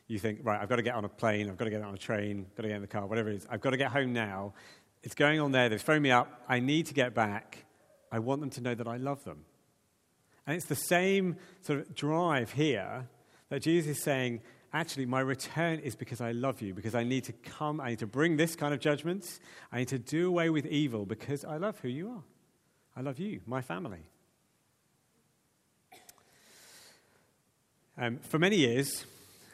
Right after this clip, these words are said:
as I said at the start, as a teenager, I watched this very scary movie and was, I lived largely in fear of Jesus' return.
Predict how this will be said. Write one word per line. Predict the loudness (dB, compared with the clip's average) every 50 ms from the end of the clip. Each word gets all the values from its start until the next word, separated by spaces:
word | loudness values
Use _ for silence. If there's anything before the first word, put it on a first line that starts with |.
| -20 -20 -20 -20 -20 _ _ _ _ _ _ _ _ -4
as | -2 -2
I | -2
said | 0 0 -2
at | -2 -2
the | -4
start, | -4 -4 -4 -2 -2 -2 -2 -2 -6 -6 -12 -14 -16 _ -20 -20 -20 -20 _ _ _ _ _ _ _ _ _ _ _ _ _ _ _ _ _ _ _ _
as | -6 -6
a | -6 -4
teenager, | 0 0 2 2 4 2 2 0 -2 -4 -4 -4
I | -4
watched | -2 -2 -2 -4 -6 -6
this | -6 -6 -6 -6 -12 -14
very | -6 2 2 4 4 4
scary | 0 0 0 2 2 2 2 0 0 -2 -6 -14 -16 -8
movie | -4 -2 -2 -2 -2 -4 -6 -6 -8 -18 _ _ _ -20 -20 _ _ _ _ -8
and | -4 -2 0
was, | -2 -2 -2 -6 -2
I | 0 0
lived | 4 4 2 2 0 -6 -8 -6
largely | 2 4 4 6 6 4 2 0 -2 -2 -2 -2 0 0
in | -2 -2
fear | -2 -2 0 0 0 0 0 -4 -6 -6 -6 -10 -18 _ _ _ _ _ _
of | -2 -2 -2 0
Jesus' | 2 2 2 2 0 -2 -6 -6
return. | -8 -8 -6 -6 -6 -6 -8